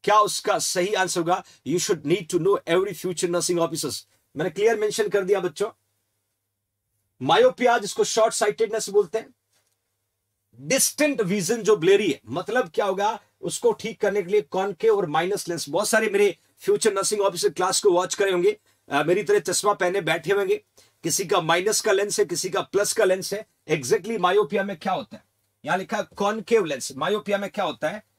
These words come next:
ये आपका आई बॉल है बच्चों, ये आपका आई बॉल है, ये आपका लेंस है। Normally जब रेज आपके लेंस पे टकराती है तो सीधा कहाँ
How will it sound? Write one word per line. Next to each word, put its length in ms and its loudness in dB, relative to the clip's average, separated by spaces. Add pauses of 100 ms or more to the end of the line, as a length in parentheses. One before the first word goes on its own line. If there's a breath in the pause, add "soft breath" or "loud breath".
(160)
ये 120 -4
आपका 340 0
आई 240 -2
बॉल 240 2
है 80 -2
बच्चों, 260 -14 (400)
ये 140 -4
आपका 320 -2
आई 160 0
बॉल 200 -2
है, 200 -10 (680)
ये 120 -4
आपका 440 -2
लेंस 360 -6
है। 200 -10 (480)
Normally 440 -2
जब 180 -2
रेज 320 -2
आपके 280 -2
लेंस 240 -6
पे 100 -10
टकराती 540 -4
है 180 -6 (220)
तो 60 -10
सीधा 340 -4
कहाँ 240 -2